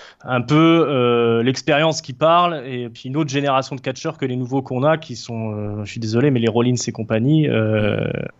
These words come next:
à un moment donné, il faut quand même qu'ils se prennent en main et qu'ils fassent attention à ce qu'on, ce qu'on leur fait faire, quoi. Euh,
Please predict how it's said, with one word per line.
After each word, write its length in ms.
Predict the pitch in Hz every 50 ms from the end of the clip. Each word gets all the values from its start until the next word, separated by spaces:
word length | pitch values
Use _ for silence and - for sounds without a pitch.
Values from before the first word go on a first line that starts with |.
| -
à 60 | -
un 20 | 113
moment 240 | 110 110 107 107 104
donné, 180 | 113 117 131
il 40 | 131
faut 100 | - -
quand 80 | 117 117
même 80 | 123 120
qu'ils 100 | - 110
se 60 | -
prennent 200 | - 120 113 113
en 100 | 110 113
main 160 | 131 139 143
et 80 | 131 110
qu'ils 120 | - -
fassent 200 | - 107 - -
attention 340 | 110 - 104 104 - - 123
à 20 | 110
ce 80 | -
qu'on, 260 | - 110 110 104 104
ce 80 | 107 -
qu'on 80 | - 117
leur 160 | 107 104 -
fait 100 | - 113
faire, 240 | 113 - 131 117 -
quoi. 160 | - 107 - - - - - - - - - - - _ - -
Euh, 580 | 113 110 110 110 110 107 104 104 101 104 107